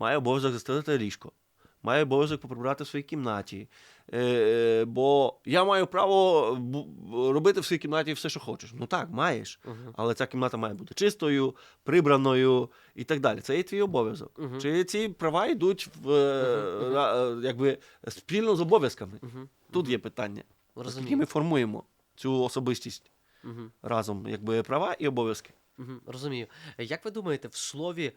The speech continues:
Speaker 2: «революціонер» є частинка зла? Я зараз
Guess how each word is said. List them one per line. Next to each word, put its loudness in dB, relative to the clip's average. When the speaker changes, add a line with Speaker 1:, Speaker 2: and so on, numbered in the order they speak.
Speaker 2:
«революціонер» -6
є -8
частинка -10
зла? -10
Я -6
зараз -2